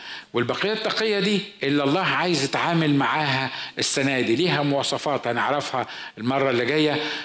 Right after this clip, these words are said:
وإحنا بنشكر الرب لأنه أنا أعتقد وأنا أثق إن السنة اللي جاية سنة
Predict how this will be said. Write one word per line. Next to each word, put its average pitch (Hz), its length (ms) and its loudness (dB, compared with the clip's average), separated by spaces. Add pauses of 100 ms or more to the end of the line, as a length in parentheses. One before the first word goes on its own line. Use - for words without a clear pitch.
(140)
وإحنا 127 240 0
بنشكر 160 400 0
الرب 131 440 0 (440)
لأنه 127 520 0 (120)
أنا 185 200 2
أعتقد 147 520 0 (220)
وأنا 131 440 0
أثق 120 240 -2 (200)
إن 117 80 -2
السنة 151 320 0
اللي 131 120 0
جاية 120 360 0 (180)
سنة 151 500 0